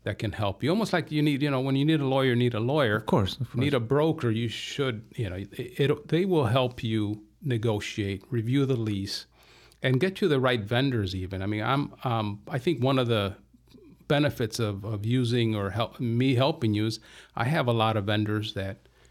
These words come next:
Speaker 1: I can get to you to help you, whether it's for, for construction, whether it's someone to review the re-, look at the roof.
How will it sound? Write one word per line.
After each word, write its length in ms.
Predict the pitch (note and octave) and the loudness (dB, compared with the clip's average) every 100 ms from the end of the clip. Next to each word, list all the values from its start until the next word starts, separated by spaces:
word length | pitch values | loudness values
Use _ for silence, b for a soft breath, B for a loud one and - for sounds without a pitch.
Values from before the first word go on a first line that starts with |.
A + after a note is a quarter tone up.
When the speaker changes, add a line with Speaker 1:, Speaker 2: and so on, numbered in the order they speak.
| B B B _ - | B B B _ -2
Speaker 1:
I 100 | A#2+ | 0
can 200 | C3+ A#2 | 2 2
get 220 | B2+ B2 | 0 0
to 100 | A#2+ | -2
you 120 | A2+ | 0
to 60 | G#2+ | 0
help 280 | G#2 G2+ - | 0 0 -2
you, 120 | F#2 | -6
whether 260 | G#2+ G#2+ A2 | -4 -2 -2
it's 120 | - | -4
for, 160 | - | -8
for 420 | A2+ - - - A2 | -10 -10 -14 -8 -6
construction, 840 | - A2+ - A#2+ A#2+ - A2 G#2 | -4 -4 0 -2 -2 -4 -2 -2
whether 260 | G#2+ A2 | -2 -2
it's 140 | G#2 - | -4 -2
someone 320 | B2+ A#2+ A2+ | -2 0 0
to 140 | - A#2+ | -2 -2
review 340 | G#2+ G#2 A#2 | -2 0 0
the 120 | G#2+ | 0
re-, 240 | A2 A#2 A#2 - | 0 -2 -4 -10
look 340 | C3+ A#2+ A#2+ | -6 -4 -2
at 120 | A2+ | -4
the 100 | A#2 | -2
roof. 560 | G#2+ A#2+ A#2 A2 - | 0 2 2 0 -8